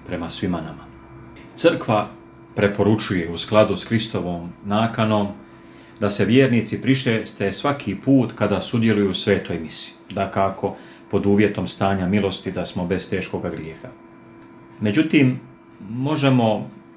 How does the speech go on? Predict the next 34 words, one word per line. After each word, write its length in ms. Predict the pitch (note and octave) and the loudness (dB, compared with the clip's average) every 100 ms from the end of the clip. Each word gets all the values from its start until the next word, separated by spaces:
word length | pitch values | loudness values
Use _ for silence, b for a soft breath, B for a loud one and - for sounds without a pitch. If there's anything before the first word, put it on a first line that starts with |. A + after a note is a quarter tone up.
| - - - - | -20 -20 -16 0
kazati 560 | A#2 B2+ B2 - G2+ | 4 4 2 0 -4
kako 340 | G#2 G2+ - G2 | -2 -2 0 2
je 220 | G2 G2 | 2 4
jedna 420 | A#2 G2 F2+ - - | 2 2 -4 -4 -10
sveta 520 | - G2+ G2 - F2 | -2 2 2 0 0
misa 340 | A2 A2 F#2 E2+ | 0 0 -4 0
dnevno, 540 | G#2 A2+ G#2+ G#2 F2+ - - - | 2 2 2 0 -2 -6 -20 -10
a 140 | G2 - | -8 4
tako 360 | A2+ A2+ G#2 | 4 4 2
i 80 | G2+ | 2
jedna 240 | G#2+ F#2+ | 2 0
pričest 600 | F2 B2 C3 A2 G2+ - | 0 -2 0 0 -2 -2
sasvim 480 | - G#2+ - F#2+ F2+ F2 | -2 -2 0 -4 -4 -2
dovoljna. 560 | F#2 D#2+ D#2 D2+ - - - B B B B B - | -2 -2 -10 -14 -20 -20 -20 B B B B B 0
Jer 380 | A2 A2 - - | 4 4 2 2
ta 200 | D#3 - | 2 4
pričest 500 | C#3+ D#3 D3 A#2 - | 2 2 2 2 0
i 40 | |
sveta 320 | F#2+ A#2 G#2+ A2 | -2 0 0 -2
misa 260 | C#3+ - | 0 2
je 100 | G#2 | 6
izvor 320 | C#3 D3+ C#3 | 6 6 2
i 60 | A2 | 4
vrhunac 480 | G#2+ G2+ D3 C#3 - | 2 0 0 0 0
našega 380 | A#2 A#2 G#2+ G2+ | -2 0 0 4
dana 440 | G2 F2 E2+ F2 B B B - | 4 2 -2 -12 B B B -6
i 120 | A2 | -2
kao 220 | G#2+ G2+ | 2 2
takva 480 | G#2 D3+ D3+ C#3 - | 4 0 2 -2 0
prikladno 440 | C#3 C3+ A#2 G2+ G2+ | 0 2 2 0 -2
se 140 | G2+ | -4
slavi 380 | - C#3 B2 A2 | 0 2 2 0
samo 260 | - C3 | 0 2
jednom. 320 | C3+ C3+ F#2+ | 4 2 0